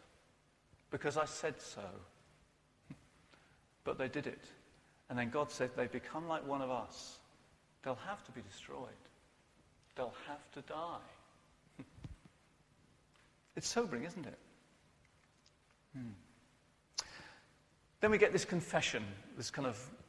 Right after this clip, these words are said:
it doesn't say quite how it's done, but whether, anyway, we, they're whittled down. I don't know what this guy was thinking about as he was standing in the crowd and gradually <laughs> down to the tribe, down to the family.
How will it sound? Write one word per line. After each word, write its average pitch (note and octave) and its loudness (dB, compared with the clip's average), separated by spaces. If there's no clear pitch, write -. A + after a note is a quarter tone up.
it B2+ 0
doesn't D3 2
say C3+ 6
quite C3 2
how C3 0
it's B2 -2
done, D3+ 4
but B2+ 0
whether, A#2+ 0
anyway, B2 0
we, C#3 0
they're D3 2
whittled E3+ 8
down. C3+ 8
I C#3 4
don't D3 4
know C#3+ 2
what C3 2
this A#2+ 0
guy B2 4
was G#2+ 2
thinking B2 0
about G#2+ -2
as A#2 -6
he A#2+ -4
was A2+ -4
standing A#2 0
in G#2 -2
the G#2+ -4
crowd G#2 0
and G2+ -6
gradually A#2+ 4
<laughs> D3 -8
down A2+ -2
to F#2 -10
the A#2+ -6
tribe, G2+ -4
down A2 0
to - -10
the A#2+ -2
family. A2 -2